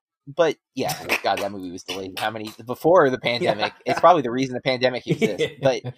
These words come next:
Speaker 1: um, but Nolan's movie is meant to be on the big
Speaker 2: Yeah.
Speaker 1: screen, and I, I am not petty enough. I will say that America has proven our entitlement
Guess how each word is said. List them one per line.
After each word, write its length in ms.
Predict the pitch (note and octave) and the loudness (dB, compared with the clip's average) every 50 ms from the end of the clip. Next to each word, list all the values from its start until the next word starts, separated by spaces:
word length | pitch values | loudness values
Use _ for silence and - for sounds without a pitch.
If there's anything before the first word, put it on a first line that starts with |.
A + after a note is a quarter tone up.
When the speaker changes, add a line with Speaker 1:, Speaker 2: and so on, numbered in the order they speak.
| _ _ _ _ _ _ _ _ - C3+ | _ _ _ _ _ _ _ _ 2 4
Speaker 1:
um, 360 | C#3+ C#3 C3+ B2+ A#2 A2 - _ _ _ _ _ _ _ _ _ _ _ _ _ - | 6 6 6 4 2 -2 -8 _ _ _ _ _ _ _ _ _ _ _ _ _ -6
but 240 | C3+ D#3+ D3 - C#3 | -2 -2 -2 -2 0
Nolan's 540 | C#3 D3 D#3 E3+ F3+ G#3+ G#3+ F#3+ E3+ C#3+ | 2 2 2 2 2 0 -2 -4 -6 -8
movie 600 | C3 C3 C3+ C#3 B2+ C3+ B2+ B2 B2 A#2+ - - - | -6 -4 -4 -2 -2 -4 -4 -4 -6 -6 -8 -10 -6
is 380 | A#2+ C3 B2+ B2+ A#2 - - - - | -2 0 0 0 -2 -6 -12 -16 -12
meant 280 | A2+ A2+ A2 G#2+ - _ | -10 -10 -10 -10 -12 _
to 100 | - G2+ | -20 -14
be 160 | G2 A2 G#2 F#2+ | -10 -8 -6 -4
on 140 | F#2 G2 | -6 -6
the 60 | F#2 E2 | -8 -12
big 140 | D#2+ E2 - | -16 -14 -12
Speaker 2:
Yeah. 80 | - - | -12 -12
Speaker 1:
screen, 280 | D#2+ D#2+ E2+ F#2 F2 - | -12 -12 -14 -16 -12 -8
and 180 | - C3+ C#3+ - - | -8 -8 -6 -4 -2
I, 280 | F3+ F#3 F#3 F3 - - _ _ _ _ _ _ _ _ | -2 -2 -2 -2 -6 -10 _ _ _ _ _ _ _ _
I 140 | C3+ D3+ E3+ | 0 0 0
am 120 | E3+ D#3 D3 | 0 0 0
not 400 | C#3+ C#3 C#3 C3 B2+ - - _ _ _ _ | 0 0 0 -2 -4 -10 -20 _ _ _ _
petty 320 | - - C#3 C3+ C3 B2+ A#2+ | -4 0 0 0 0 -2 -6
enough. 320 | A#2 A2 G#2+ G2 G2 - _ - | -6 -6 -6 -8 -8 -4 _ 0
I 80 | C#3 | 2
will 180 | D3 E3+ F#3+ F#3+ | 2 2 0 -2
say 380 | - - C3+ A2 F#2 E2 E2+ - _ _ _ _ _ _ _ _ _ _ _ _ _ _ _ - | -2 0 0 0 0 -2 -8 -14 _ _ _ _ _ _ _ _ _ _ _ _ _ _ _ -6
that 360 | B2 A#2+ B2+ A#2 A2+ G#2+ - _ _ - | 0 4 4 4 4 2 -2 _ _ -8
America 760 | A#2+ B2 B2+ C3+ C#3 C#3+ D3 C#3 - - - B2 A#2+ A#2+ B2 - | -6 -2 0 0 0 0 -2 -6 -2 2 4 4 6 4 2 0
has 180 | A#2 C3 A#2+ - | -4 -4 -4 -6
proven 460 | _ - - G#3 G#3+ F#3 F#3 D#3+ C#3+ | _ -6 -4 -2 -2 0 -2 0 2
our 200 | B2 B2+ B2+ B2 | 2 2 2 0
entitlement 520 | A#2 - - B2+ A#2+ A#2+ A2 A2 G#2+ F#2 | -2 -4 -2 -2 -2 -2 -4 -6 -8 -10